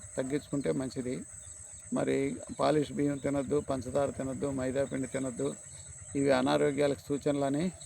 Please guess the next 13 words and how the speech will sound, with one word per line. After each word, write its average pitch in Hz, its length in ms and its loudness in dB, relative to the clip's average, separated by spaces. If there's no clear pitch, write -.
చెప్తున్నారు. 127 760 -2
కాబట్టి 156 280 6
దీన్ని 160 240 4
ఆలోచించండి 190 640 6
మీరు 170 200 6
కూడా. 175 200 8
మా 135 340 4
ప్రతి 123 220 0
మనిషికి 180 480 4
ఆలోచించే 170 640 6
శక్తి 165 220 0
వచ్చింది 165 300 2
ఇప్పుడు. 139 260 2